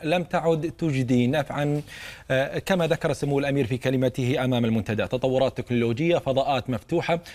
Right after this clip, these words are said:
وبالتالي تكميم الأفواه و-، و-، ومحاربة الكلمة لم يعد يجدي نفعا. برأيك لماذا هذه السيا-، السياسة تستخدم في بعض الأنظمة العربية؟ لا شك أن هناك أهداف لدى تلك الأنظمة العربية، ما الهدف برأيك؟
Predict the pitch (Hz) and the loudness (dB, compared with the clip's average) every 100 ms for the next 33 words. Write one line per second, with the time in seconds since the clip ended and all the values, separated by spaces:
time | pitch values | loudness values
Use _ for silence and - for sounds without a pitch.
0 | - - 170 175 220 196 170 - 175 180 | -6 0 2 2 0 0 -2 -4 0 0
1 | 156 151 - 143 139 127 98 117 113 110 | 0 -2 -2 2 4 4 0 0 0 0
2 | 131 117 113 123 120 120 - 175 185 170 | -2 0 0 0 0 0 0 0 2 2
3 | 151 156 - 175 175 175 170 - - _ | 0 -6 -2 0 0 -2 -4 -12 -20 _
4 | 143 156 160 143 143 135 151 139 123 120 | -2 0 2 2 0 0 0 2 2 2
5 | 123 113 - 98 85 - - - 165 277 | 2 0 -2 -8 -8 -16 -12 0 2 2
6 | 277 262 262 262 208 208 160 - 143 120 | 0 -2 -2 0 0 2 0 -2 0 0
7 | 120 139 - 107 - 151 - 127 190 - | -2 -8 -10 -8 -2 0 0 -6 -6 -6
8 | 240 214 190 160 170 151 147 139 143 131 | -2 0 0 0 2 2 2 -2 0 0
9 | 117 123 117 107 101 - - - - - | 2 0 0 -2 -2 -6 -20 -20 -20 -18
10 | - 160 - - 214 185 214 202 214 165 | -2 -2 -2 -2 0 0 0 0 -2 0
11 | 196 233 185 160 143 160 - 143 143 127 | 2 2 2 0 0 -2 -2 -4 0 2
12 | 123 113 110 101 98 95 190 202 151 123 | 2 2 0 0 -2 -2 0 0 0 -2
13 | - - - 110 101 | -4 -10 -4 -2 -2